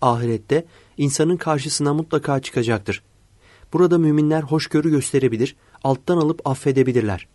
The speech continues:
Ancak bu durum insanları aldatmamalıdır.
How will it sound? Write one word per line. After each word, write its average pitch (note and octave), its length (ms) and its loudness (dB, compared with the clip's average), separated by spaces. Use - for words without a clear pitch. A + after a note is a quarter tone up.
Ancak C#3 380 0
bu E3 120 -2
durum D3 200 0
insanları D3+ 520 -2
aldatmamalıdır. B2 840 -2